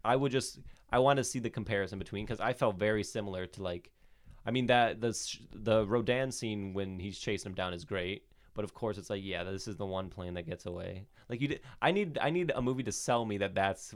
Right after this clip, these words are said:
how, like, that's what happens. But for that one, it was just like, as soon as something bad's about, like, literally maybe fifteen times in the movie, as soon as something bad's about to happen to a character, oh, another monster shows up. Okay,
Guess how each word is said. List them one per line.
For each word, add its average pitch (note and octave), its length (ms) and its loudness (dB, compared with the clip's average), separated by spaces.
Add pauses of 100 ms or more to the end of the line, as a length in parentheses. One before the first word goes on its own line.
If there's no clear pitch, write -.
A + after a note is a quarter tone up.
(400)
how, G2 440 2
like, F#2 200 -2
that's G2 300 0
what G#2 120 0
happens. G2 380 0
But G2 260 2
for A2 120 -4
that G#2+ 160 4
one, G2 100 -2
it F#2+ 60 0
was F#2+ 100 -2
just F#2 140 -8
like, F#2 180 -4 (400)
as F#2+ 120 -6
soon A2+ 120 0
as A2+ 100 0
something A2+ 260 -2
bad's A#2 200 4
about, B2 220 0
like, B2 200 2
literally D3 580 4
maybe C3+ 440 4
fifteen B2+ 400 0
times A2 240 4
in G#2+ 60 -2
the G#2+ 60 -2
movie, G#2+ 240 0
as G2+ 120 -4
soon B2 200 -4
as C3+ 120 -4
something A#2+ 380 -2
bad's G#2+ 260 6
about G#2+ 160 0
to G#2+ 60 0
happen G#2 220 0
to G2+ 40 0
a F#2 60 -2
character, D3+ 500 0 (640)
oh, A2+ 460 4
another A#2 340 2
monster G#2 340 -2
shows G#2 380 4
up. G#2 260 4
Okay, B2+ 760 6